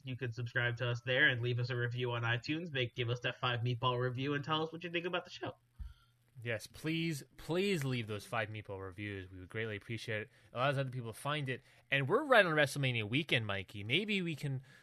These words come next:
Speaker 2: do something special on WrestleMania weekend. I mean, we'll have our own WrestleMania card to book. Uh, and then, Mikey, this is something that's happening behind the scenes we already know.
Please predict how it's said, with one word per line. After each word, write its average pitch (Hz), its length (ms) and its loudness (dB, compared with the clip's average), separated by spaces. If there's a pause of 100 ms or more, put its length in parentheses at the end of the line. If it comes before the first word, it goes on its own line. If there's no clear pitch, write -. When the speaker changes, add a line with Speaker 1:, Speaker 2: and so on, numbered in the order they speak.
(160)
Speaker 2:
do 151 180 0
something 135 380 -4
special 107 680 -2
on 101 80 -12
WrestleMania 104 420 -6
weekend. 101 320 -8 (160)
I 135 100 0
mean, 139 160 2
we'll 185 140 6
have 165 400 10 (160)
our 143 300 6
own 143 300 4
WrestleMania 131 720 2
card 131 340 2
to 120 80 -4
book. 113 460 -2 (960)
Uh, 113 340 2 (140)
and 147 200 4
then, 214 380 10
Mikey, 170 380 2
this 160 180 2
is 156 80 -4
something 156 180 2
that's 139 120 -2
happening 143 300 2
behind 127 220 2
the 120 60 0
scenes 143 300 -2
we 120 100 0
already 110 200 2
know. 139 360 4